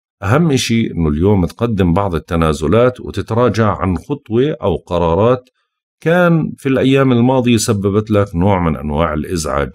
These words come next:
حاول إنك ترتب أمورك بشكل جيد لأنه الفترة القادمة أفضل إن شاء الله. برج العقرب،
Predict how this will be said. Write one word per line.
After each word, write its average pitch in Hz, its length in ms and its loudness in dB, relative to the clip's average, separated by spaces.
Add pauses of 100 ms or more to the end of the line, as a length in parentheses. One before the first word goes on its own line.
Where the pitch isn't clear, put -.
(680)
حاول 110 520 0 (120)
إنك 95 220 0 (240)
ترتب 90 500 -4
أمورك 95 460 0
بشكل 73 440 -10
جيد 143 480 0
لأنه 165 300 2
الفترة 151 400 0
القادمة 117 680 2
أفضل 73 420 -6
إن 65 80 -8
شاء 64 280 -8
الله. 64 260 -14 (3500)
برج 85 400 0
العقرب، 71 600 -4